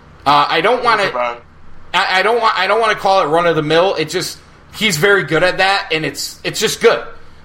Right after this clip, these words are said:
Speaker 1: Uh, not a lot to get into. It's, you know, he's cut, he's cutting the promo. Um, Moxley's doing his thing. Um,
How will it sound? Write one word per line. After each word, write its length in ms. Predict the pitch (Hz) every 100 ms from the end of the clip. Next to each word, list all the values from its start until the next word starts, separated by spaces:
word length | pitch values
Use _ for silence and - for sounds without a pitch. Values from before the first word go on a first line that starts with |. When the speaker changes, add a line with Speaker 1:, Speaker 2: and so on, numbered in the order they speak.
| - -
Speaker 1:
Uh, 460 | 143 135 127 - 139
not 180 | 180 190
a 40 |
lot 240 | 190 185
to 60 | 143
get 160 | 151 160
into. 480 | 180 214 208 202 170
It's, 360 | 123 - -
you 100 | 143
know, 120 | 131 123
he's 140 | 117
cut, 300 | - 151 113
he's 200 | 131 123
cutting 320 | - 143 143
the 60 | 131
promo. 640 | - 170 175 170 160 151 - - - -
Um, 580 | 135 135 127 123 117 117 -
Moxley's 480 | 143 147 139 147 127
doing 180 | 143 135
his 200 | 123 -
thing. 420 | 175 175 170 156 - - - -
Um, 680 | 143 143 139 139 135 127